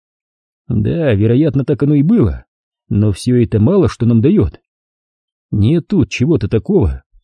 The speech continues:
что заставило бы меня напрячься и вздрогнуть. Ладно, Константин, перейдём к скандалу и начнём с того самого момента,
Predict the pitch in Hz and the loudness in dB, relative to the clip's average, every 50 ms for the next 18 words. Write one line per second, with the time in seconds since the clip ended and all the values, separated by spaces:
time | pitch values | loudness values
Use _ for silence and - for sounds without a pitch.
0 | _ _ - - - 104 101 95 127 123 - - 185 151 135 123 117 107 107 113 | _ _ -16 -8 -4 -2 -2 -2 -2 -4 -4 -4 -2 0 0 0 2 2 2 2
1 | 123 151 170 156 110 113 107 - - 208 208 - - - 90 80 127 202 175 113 | 0 0 0 0 0 0 0 0 0 -2 -2 -2 -4 -6 -6 -4 -2 -2 -2 -2
2 | 92 95 113 117 113 98 113 123 113 - - _ _ _ _ _ _ _ _ _ | -2 0 0 0 0 2 0 0 0 -2 -6 _ _ _ _ _ _ _ _ _
3 | _ _ _ _ _ _ _ _ _ _ _ _ _ - - 104 92 90 98 101 | _ _ _ _ _ _ _ _ _ _ _ _ _ -10 -6 -4 -4 -2 -2 -2
4 | 104 104 92 113 120 117 127 120 110 - - 131 120 - 135 139 135 117 85 67 | -2 -2 0 0 0 0 0 -2 -2 0 0 0 0 0 0 0 0 0 0 -2
5 | 60 - _ _ _ _ _ - - 113 107 117 117 113 139 180 165 120 - - | -4 -8 _ _ _ _ _ -6 -4 -2 0 0 0 0 0 -2 -2 -2 -4 -4
6 | - 160 131 131 170 208 196 147 95 73 69 - _ _ _ _ _ _ - 110 | -2 0 0 2 2 0 0 0 0 -2 -6 -12 _ _ _ _ _ _ -6 -2
7 | 104 117 113 - - 175 165 123 - - - 151 180 151 - - 156 131 123 113 | -2 -2 -2 -2 -2 -2 -2 -2 -2 -2 -4 -2 -2 -2 -2 0 0 0 2 2
8 | 110 107 117 117 175 220 208 131 - - - - | 2 2 2 4 2 2 2 0 -2 -4 -10 -12